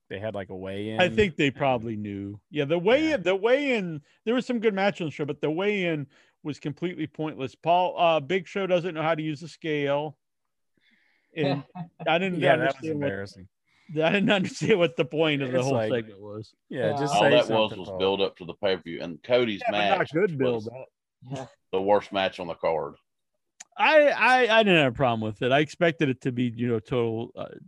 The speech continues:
Speaker 2: t-, really bad, but, um, I thought, I personally think he got the best match you could possibly get out of a, a go-go.
Speaker 1: And they're gonna be on Friday this week, so it's, they're, they're not on tomorrow. They'll be
Speaker 4: Yeah,
Speaker 1: on.
Speaker 4: there'll be more actual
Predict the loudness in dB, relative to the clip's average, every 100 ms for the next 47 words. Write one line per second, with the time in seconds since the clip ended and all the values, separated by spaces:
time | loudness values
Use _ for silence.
0 | _ _ _ _ -12 -12 -12 _ -2 0
1 | 2 2 2 2 0 -2 -2 -6 -10 -16
2 | _ _ -4 -4 -4 -6 2 2 4 2
3 | 2 -4 0 -2 0 0 0 0 -2 -2
4 | -2 -4 -4 -6 -12 -8 -8 -10 _ -20
5 | _ 0 0 0 -6 -4 -4 -4 -8 -8
6 | -10 -12 -14 -18 -20 -18 -12 -8 -6 -4
7 | -6 -8 -4 -2 2 0 2 2 0 0
8 | 2 2 2 0 0 -2 -4 -12 -12 -16
9 | -18 -16 -14 -16 -20 _ -18 -14 -16 _
10 | -10 -8 -8 -8 -6 -6 -6 -8 -10 -14
11 | -12 -12 -14 -14 -18 -6 0 2 4 2
12 | 2 2 0 2 -2 -2 -8 -6 -6